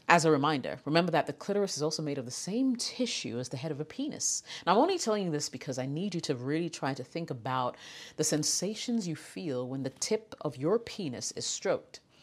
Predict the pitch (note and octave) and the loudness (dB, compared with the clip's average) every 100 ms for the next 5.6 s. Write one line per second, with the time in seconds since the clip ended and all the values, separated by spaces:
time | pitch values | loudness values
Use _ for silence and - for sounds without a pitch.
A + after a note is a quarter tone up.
0 | - _ - G3 - C#3 A2+ - - - | -20 _ 4 4 4 0 -2 -6 -16 -20
1 | - - _ E3 G3 A3+ B3 - G3+ F3+ | -20 -20 _ 6 6 4 0 -2 -4 -2
2 | D3+ B2 D3 - G3 F#3+ G3 G#3 G#3+ - | -2 -2 -4 -6 -6 -4 -2 -4 -4 -6
3 | - - E3 C#3+ B2 B2 B2+ - - - | -4 -6 -4 -4 -4 -6 -6 -8 -14 -14
4 | B2+ - A2 A#2 - - - C#3 C3+ F#3 | -18 -8 -2 -2 -4 -14 -8 -6 -4 -4
5 | G#3+ A3+ A3 A3 A3 | -2 -2 -2 -2 -2